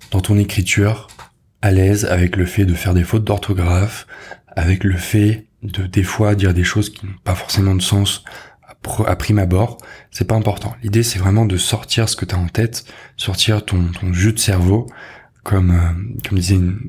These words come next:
grande copywriter, copywriter, copywriter, dans une de ses formations, qui est, euh, Florine Legros.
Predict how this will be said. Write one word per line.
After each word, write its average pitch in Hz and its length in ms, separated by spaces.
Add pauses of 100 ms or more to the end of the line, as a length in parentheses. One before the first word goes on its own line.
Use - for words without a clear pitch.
grande 107 300
copywriter, 101 720 (640)
copywriter, 110 600
copywriter, 123 600 (1040)
dans 104 60
une 90 160
de 90 100
ses 90 140
formations, 85 520 (400)
qui 95 200
est, 87 40
euh, 85 160 (120)
Florine 107 340
Legros. - 440